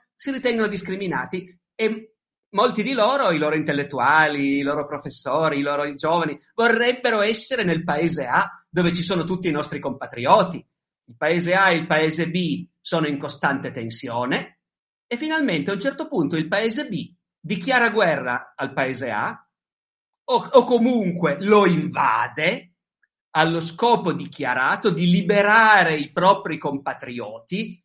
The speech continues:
che vivono oppressi nelle province di confine del paese B. D'accordo? Del paese, no, mi sono confuso tra A e B, ma voi avete capito cosa sto dicendo. Ovviamente che cos'è che sto raccontando?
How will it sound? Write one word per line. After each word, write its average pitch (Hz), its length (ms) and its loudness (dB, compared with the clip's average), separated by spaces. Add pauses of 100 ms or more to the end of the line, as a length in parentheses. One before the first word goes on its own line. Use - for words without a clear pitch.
(120)
che 175 160 2
vivono 185 460 2
oppressi 160 1000 -6 (100)
nelle 180 280 2
province 175 540 0
di 175 100 -2
confine 151 840 -4
del 156 240 -2
paese 139 480 -2
B. 135 260 -10 (500)
D'accordo? 160 920 0
Del 170 160 0
paese, 160 260 -4
no, 185 340 2
mi 175 80 -8
sono 226 140 2
confuso 247 380 -2
tra 214 140 4
A 214 80 6
e 208 100 2
B, 190 160 -4 (180)
ma 180 160 4
voi 220 200 4
avete 196 260 -2
capito 190 340 -6
cosa 170 200 -4
sto 165 120 -10
dicendo. 117 540 -12 (320)
Ovviamente 226 500 -2
che 220 140 -2
cos'è 214 260 0
che 156 100 -8
sto 151 140 -4
raccontando? 113 760 -8